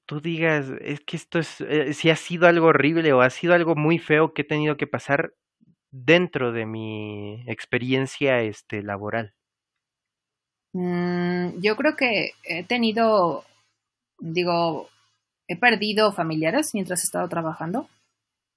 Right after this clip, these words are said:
Speaker 2: ¿no? En, y llegué, y tenía clase a las siete en ese entonces, ¿no? O sea, aparte fue como de... y fue en un puente, o sea, fue puente y luego, luego tuve que ir a trabajar y en, durante el puente sucedió,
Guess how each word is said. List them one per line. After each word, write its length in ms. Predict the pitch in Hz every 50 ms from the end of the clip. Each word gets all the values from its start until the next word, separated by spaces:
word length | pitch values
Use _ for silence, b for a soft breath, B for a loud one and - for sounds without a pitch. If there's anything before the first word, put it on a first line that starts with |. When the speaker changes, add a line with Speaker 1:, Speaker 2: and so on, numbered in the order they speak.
| _
Speaker 2:
¿no? 280 | - 170 170 226 269 269 _ _ _ _ _ _ _ _ _ _ _ _ _ _ _ _ _ _ _ -
En, 800 | 180 180 180 180 185 185 180 180 185 185 180 180 180 175 - - _ _ _ _ _ _ _ _ _ -
y 160 | - 190 180
llegué, 400 | 190 190 180 170 180 202 214 208
y 140 | 170 190 175
tenía 260 | 175 170 175 196 226
clase 220 | 240 269 254 247 208
a 20 |
las 160 | 143 135 - -
siete 300 | - 190 185 - - 139
en 100 | 147 160
ese 160 | 165 - 156
entonces, 520 | 160 156 - 151 160 160 - - - -
¿no? 200 | 143 170 202 226
O 40 | 185
sea, 140 | - - 143
aparte 360 | - - 156 160 - 175 170
fue 160 | - - 156
como 300 | - 156 156 156 156 156
de... 260 | 160 156 - 139 - _ _ _ _ _ _ _ _ _
y 80 | - 165
fue 120 | - 175
en 60 | 190
un 120 | 196 196 -
puente, 300 | - 175 170 165 - 165
o 40 | 156
sea, 100 | 156 147
fue 180 | 185 202 196
puente 340 | - 214 214 214 208 277 285
y 100 | 226 175
luego, 160 | 165 170 180 180
luego 180 | 180 185 180
tuve 180 | 175 175 175 170
que 100 | - 175
ir 40 | 165
a 60 | 160
trabajar 420 | - 151 139 135 - - 165 156
y 240 | 139 143 147 147 156
en, 140 | 156 147 -
durante 320 | 160 160 151 156 151 160
el 60 | 151
puente 360 | 151 - 151 151 151 165 165 160
sucedió, 640 | - 139 - - 143 143 143 147 147 147 147 147